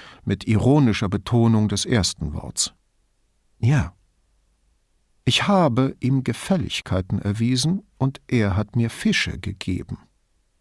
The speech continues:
antwortete sie sichtlich gereizt.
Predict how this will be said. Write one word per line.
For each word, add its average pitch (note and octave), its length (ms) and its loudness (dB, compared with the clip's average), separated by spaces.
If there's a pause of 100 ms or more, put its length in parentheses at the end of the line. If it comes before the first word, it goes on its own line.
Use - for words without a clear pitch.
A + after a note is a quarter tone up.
(200)
antwortete A2+ 840 0
sie A#2 280 -2
sichtlich G2+ 600 -2
gereizt. - 640 -8